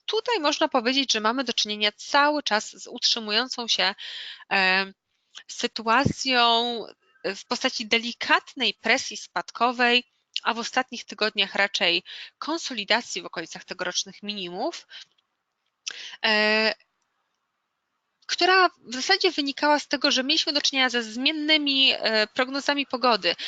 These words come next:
Obecnie notowania gazu ziemnego w Stanach Zjednoczonych zależą w dużej mierze od pogody,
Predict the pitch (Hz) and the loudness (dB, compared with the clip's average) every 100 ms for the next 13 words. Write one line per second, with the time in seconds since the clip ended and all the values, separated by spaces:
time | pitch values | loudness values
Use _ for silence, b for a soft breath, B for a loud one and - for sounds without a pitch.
0 | B 285 208 285 - 403 349 285 - 233 | B -4 0 0 0 0 0 0 -2 0
1 | 262 269 254 240 214 240 247 233 208 226 | 0 4 6 6 4 2 2 -2 0 0
2 | 226 - 220 220 220 196 180 208 208 208 | 0 0 2 2 -2 -6 -4 -2 0 0
3 | 226 202 214 220 208 220 247 226 208 185 | 0 0 0 -2 -4 -2 -2 -2 0 0
4 | - - 190 185 - 220 | 0 -6 -2 -2 0 -2